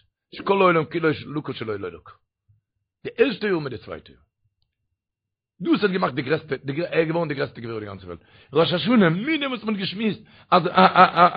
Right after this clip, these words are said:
א, א, מתפלל זיין. מיט דעם וויסן, זיך משמח זיין. מיט דעם וויסן, דער, דער, דער, דער ישחקס. מיט דעם וויסן, אין דאס, זיי געווען, אבער מיר וויסן, זאגט, אין, אין די שטיבער, איך מיין, דו,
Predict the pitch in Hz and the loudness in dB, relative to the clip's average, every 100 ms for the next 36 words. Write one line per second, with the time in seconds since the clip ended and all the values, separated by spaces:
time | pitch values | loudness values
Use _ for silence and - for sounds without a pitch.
0 | 185 151 180 113 - - 170 - 226 214 | 4 6 6 4 0 -6 -4 6 8 8
1 | 165 147 104 - - _ 220 269 233 214 | 8 4 2 -2 -16 _ -2 4 6 6
2 | 214 185 196 185 175 180 - 208 269 269 | 4 0 0 2 2 0 2 6 10 10
3 | 180 131 110 87 - - - 277 240 214 | 8 4 -2 -4 -14 -18 0 4 6 6
4 | 202 208 180 196 190 170 - - _ 156 | 4 -2 0 4 4 4 2 -8 _ 4
5 | 196 180 196 185 180 165 - 277 214 - | 6 8 8 10 10 8 8 8 8 6
6 | 135 98 - _ 185 240 226 208 233 180 | 2 0 -12 _ 0 4 6 6 4 2
7 | 185 - _ _ _ _ _ _ _ _ | 0 -2 _ _ _ _ _ _ _ _
8 | _ _ _ _ _ - - _ - 180 | _ _ _ _ _ -20 -20 _ -8 -4
9 | 165 104 120 135 160 135 - _ _ - | -4 -4 -4 -2 -2 -4 -10 _ _ -20
10 | - _ 123 127 120 120 139 123 123 110 | -20 _ -14 -6 -6 -6 -8 -8 -6 -4
11 | 143 - 120 110 104 - _ 117 113 107 | -4 -4 -6 -4 -8 -12 _ -8 -8 -6
12 | - 180 139 98 - _ _ _ _ - | -4 2 4 2 -6 _ _ _ _ -8
13 | 127 156 147 135 123 | -2 0 2 2 2